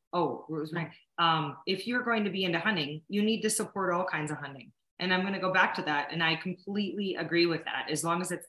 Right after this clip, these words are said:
uh, you know, legal, ethical hunting. And, but I think the call to action would be to get involved. And there's so many ways to do that, but super briefly,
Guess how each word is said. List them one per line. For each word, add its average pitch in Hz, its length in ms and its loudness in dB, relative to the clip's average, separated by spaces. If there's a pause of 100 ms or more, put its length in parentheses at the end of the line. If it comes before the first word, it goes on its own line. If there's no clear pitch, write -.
(100)
uh, 175 40 -4
you 160 160 -2
know, 143 280 -2
legal, 160 360 0
ethical 156 380 -4
hunting. 160 540 -10
And, 160 280 0 (640)
but 202 120 2
I 190 140 4
think 269 340 0
the 185 120 0
call 220 300 2
to 226 200 2
action 208 520 0
would 175 180 0
be 185 180 -4
to 202 100 -2
get 190 220 2
involved. 151 640 0 (300)
And 233 120 6
there's 226 260 4
so 233 180 2
many 285 180 2
ways 214 260 4
to 214 100 -4
do 170 160 0
that, 202 260 4
but 175 160 -2
super 233 420 -2
briefly, 208 720 0